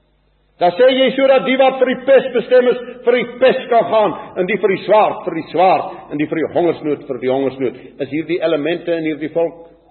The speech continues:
op die huidige oomblik? Pes, swaard en hongersnood? Ja. Soek hierdie volk Jahwe? Soek hulle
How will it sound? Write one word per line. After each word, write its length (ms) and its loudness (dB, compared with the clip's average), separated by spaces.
op 100 -10
die 100 -6
huidige 280 -6
oomblik? 360 -10
Pes, 220 -6
swaard 560 -6
en 80 -10
hongersnood? 600 -6
Ja. 160 0
Soek 180 -6
hierdie 320 -6
volk 280 0
Jahwe? 440 2
Soek 220 -6
hulle 200 4